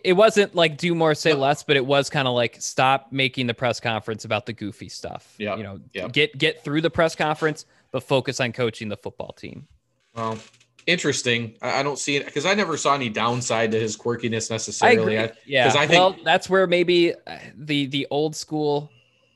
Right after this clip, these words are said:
Speaker 1: approach, 'cause that's very, that's a very eighties thing. It's like, "Don't be goofy." Now you look at the best coaches, they're,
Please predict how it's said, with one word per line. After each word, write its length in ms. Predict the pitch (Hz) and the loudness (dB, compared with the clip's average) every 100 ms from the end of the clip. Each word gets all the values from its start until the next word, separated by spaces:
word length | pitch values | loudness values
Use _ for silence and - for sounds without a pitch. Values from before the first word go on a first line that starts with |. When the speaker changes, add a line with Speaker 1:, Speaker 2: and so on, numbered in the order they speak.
| _ _ _ | _ _ _
Speaker 1:
approach, 520 | 123 - 147 160 - | -10 -2 0 0 -2
'cause 320 | - 135 - - | -4 -4 -6 -10
that's 260 | 117 139 - | -4 -4 -2
very, 240 | 127 131 120 | -4 -4 -2
that's 200 | 143 156 | -4 -4
a 60 | |
very 360 | 110 117 117 110 | -4 -2 -2 -4
eighties 400 | 110 110 104 - | -8 -8 -12 -12
thing. 220 | 101 95 | -14 -14
It's 200 | 101 - | -18 -14
like, 140 | 92 117 _ _ | -14 -14 _ _
"Don't 200 | 117 113 | -10 -6
be 80 | 110 | -8
goofy." 380 | 113 123 - 104 | -6 -10 -8 -4
Now 240 | 120 160 | 0 2
you 120 | 135 | 2
look 160 | 127 131 | 0 -2
at 80 | 127 | -4
the 60 | |
best 240 | 123 120 - | -2 -2 -2
coaches, 420 | 127 156 110 - | -6 -4 -8 -6
they're, 300 | 120 135 | -2 -2